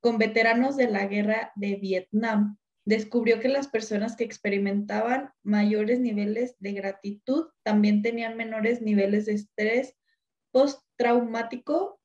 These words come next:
y mejora la resiliencia. Qué, qué, eh, qué interesante porque son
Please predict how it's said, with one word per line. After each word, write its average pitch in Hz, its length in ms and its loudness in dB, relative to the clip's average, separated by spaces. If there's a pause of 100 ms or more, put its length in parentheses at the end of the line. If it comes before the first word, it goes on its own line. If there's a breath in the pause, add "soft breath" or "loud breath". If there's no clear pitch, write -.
(160)
y 277 460 2
mejora 226 400 2
la 226 140 4
resiliencia. 202 800 -2 (720)
Qué, 214 220 -2
qué, 254 100 -10
eh, 247 340 0 (580)
qué 254 120 0
interesante 254 640 0
porque 294 280 -4
son 220 640 -4